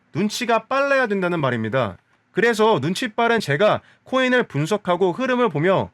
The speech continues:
대응하는 전략을 알려드리겠습니다. 현재 지금 유튜브에는 너무나 잘못된 정보들이 너무 많아요. 또 중장년층 분들은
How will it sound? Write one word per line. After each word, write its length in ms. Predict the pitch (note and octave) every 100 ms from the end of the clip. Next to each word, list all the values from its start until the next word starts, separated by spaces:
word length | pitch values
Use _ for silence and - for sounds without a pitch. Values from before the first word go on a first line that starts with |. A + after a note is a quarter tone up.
| _ -
대응하는 500 | F3+ G#3 G3+ G#3 -
전략을 480 | D3 E3 F#3 G#3 -
알려드리겠습니다. 1000 | B2 F3+ G#3 F#3 D3+ - B2 D#3 B2+ F#2 _
현재 300 | - B3+ B3+
지금 440 | A#3+ - G#3 G3+ C#3
유튜브에는 880 | D3 B3+ A#3 A3+ G3 F#3+ F3+ G2+ E2+ _ _
너무나 380 | B2 F#3+ C4 C4
잘못된 420 | E3 F3 G3+ G3+
정보들이 640 | C#3 D#3 F#3 F3+ G3 B2 F#2+ A2+
너무 240 | C3+ A#3+
많아요. 480 | E3 C3 C#3 G#2+ E2+ _ _ _ -
또 280 | G#3 G#3 D3
중장년층 720 | D#3 F3 A3+ A#3 G#3+ A3 G3+
분들은 440 | F3 E3 G3+ C#3